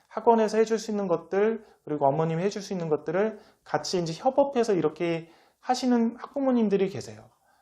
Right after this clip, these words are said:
그런 아이들 같은 경우는 훨씬 더 학원을 백 프로 이용하게 되니까, 어, 효율적으로 성적 향상도 좋고 학원을 했을 때 만족도도 높겠죠.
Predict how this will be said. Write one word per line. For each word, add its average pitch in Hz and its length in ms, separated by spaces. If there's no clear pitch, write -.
그런 277 360
아이들 185 360
같은 165 260
경우는 151 280
훨씬 226 300
더 156 360
학원을 208 460
백 - 220
프로 226 220
이용하게 156 460
되니까, 123 580
어, - 80
효율적으로 208 1000
성적 233 380
향상도 202 380
좋고 - 520
학원을 233 680
했을 220 200
때 190 80
만족도도 151 520
높겠죠. - 580